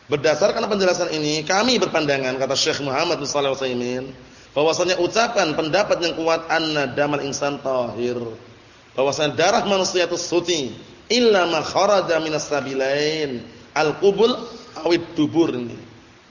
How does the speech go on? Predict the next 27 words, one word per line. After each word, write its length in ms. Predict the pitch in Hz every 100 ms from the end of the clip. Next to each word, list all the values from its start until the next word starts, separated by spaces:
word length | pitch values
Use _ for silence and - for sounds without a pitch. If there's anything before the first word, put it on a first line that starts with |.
| -
Ya 160 | 131
enggak? 320 | 147 135 117 - - -
Kecuali 640 | - 196 202 196 185 202
darah 320 | 202 180 165 214
yang 160 | 190
keluar 240 | 180 185 190
dari 160 | 170
dua 240 | 151 156 165
jalur, 720 | 156 143 180 190 160 - - - - -
dari 320 | 156 151 185
dua 240 | 147 165 160
jalan. 560 | 160 170 185 175 143 117 - - -
Qubul 400 | 226 214 151 202 175
itu 80 | 180
depan 480 | 143 - 175 170 202 220 240 - - - - - - -
atau 320 | 165 170 202
dubur 320 | 202 196 147 180
itu 160 | 165
belakang. 640 | 139 143 139 143 131 123 104 98 -
Paham 240 | 131 160
belum? 180 | 202 175 120 107 - - -
Nah, 480 | 143 135 117 110 - - - -
contohnya 880 | 139 147 156 160 185 214 226 220 214 - - - - - -
darah 240 | 139 135
haid, 720 | 123 123 139 139 139 127 -
kan 140 | - 151
itu, 240 | 139 120